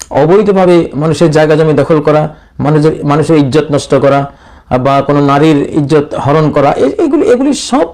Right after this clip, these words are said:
কিছুর কুমন্ত্রণা। আসলে মানুষ কুমন্ত্রককে না দেখার কারণে,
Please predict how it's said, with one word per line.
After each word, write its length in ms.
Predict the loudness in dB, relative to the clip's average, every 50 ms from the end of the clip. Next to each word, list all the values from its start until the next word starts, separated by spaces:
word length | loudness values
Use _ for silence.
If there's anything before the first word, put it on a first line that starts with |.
| -6
কিছুর 420 | -6 -6 -2 0 0 0 0 -2 -4 -8 -8
কুমন্ত্রণা। 640 | -6 -4 -4 -2 -2 -2 -2 0 0 2 0 0 -2 -2 -4
আসলে 320 | -4 -2 0 0 0 2
মানুষ 300 | 2 2 2 2 0 0 -2 -8 -14 -18 -20 -20 -20 -20 -14 -12 -10 -10 -10 -10 -14 _ _ _ _ -20 -20 -20 -20 -14 -14 -12 -4
কুমন্ত্রককে 640 | 0 2 2 4 2 2 2 0 -2 0 0 0 0
না 140 | 2 2 2
দেখার 320 | 2 2 2 2 0 0
কারণে, 360 | 0 0 0 0 0 -2 -4